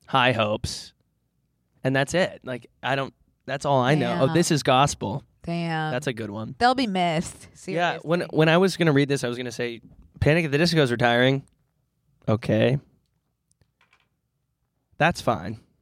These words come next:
Speaker 2: Yeah, I, but you know, nine in the afternoon, and I again specify the acoustic version that you can only find on YouTube, is like if I had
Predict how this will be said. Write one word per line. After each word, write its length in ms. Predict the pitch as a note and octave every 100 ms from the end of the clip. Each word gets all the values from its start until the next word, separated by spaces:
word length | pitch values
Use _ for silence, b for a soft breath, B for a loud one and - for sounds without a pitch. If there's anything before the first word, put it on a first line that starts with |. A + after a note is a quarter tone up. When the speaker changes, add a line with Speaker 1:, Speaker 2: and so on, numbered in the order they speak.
| _ - _ _ _ _ _ _ _ _ _ _ _ _ _
Speaker 2:
Yeah, 440 | - A3 F#3+ F3 - -
I, 140 | A#3+
but 340 | G3+ B3 A3+
you 140 | A3 A#3+
know, 200 | A#3 G#3+
nine 240 | G3+ G3+
in 60 | G3
the 80 | F#3
afternoon, 560 | F#3+ F#3+ F#3 F3+ E3 _ _
and 120 | F#3 F3+
I 120 | F3
again 240 | F3 F3+
specify 400 | - F3+ F3+ F3+
the 140 | E3+ E3+
acoustic 520 | - - A3+ A3+ A3
version 300 | F3 E3+ F#3
that 80 | E3
you 80 |
can 100 | F3
only 200 | F3 E3+
find 200 | E3 E3+
on 140 | E3 D#3+
YouTube, 440 | D3 - B2 C3+ - _ _ -
is 260 | G#3+ G3+ G3+
like 180 | F#3 F#3+
if 120 | G3
I 120 | G3
had 340 | G3+ F#3 E3+